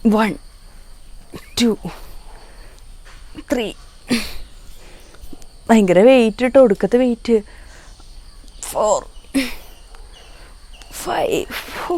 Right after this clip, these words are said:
ഹൂ, ഹൂ. അയ്യാ, six,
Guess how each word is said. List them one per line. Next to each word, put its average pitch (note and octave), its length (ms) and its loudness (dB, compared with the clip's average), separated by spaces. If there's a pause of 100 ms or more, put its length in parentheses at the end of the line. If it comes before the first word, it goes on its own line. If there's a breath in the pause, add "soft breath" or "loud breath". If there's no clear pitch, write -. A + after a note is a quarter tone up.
ഹൂ, F#3 100 -8 (100)
ഹൂ. A3+ 80 -6 (880 soft breath)
അയ്യാ, E4+ 240 2 (2000 soft breath)
six, - 460 -2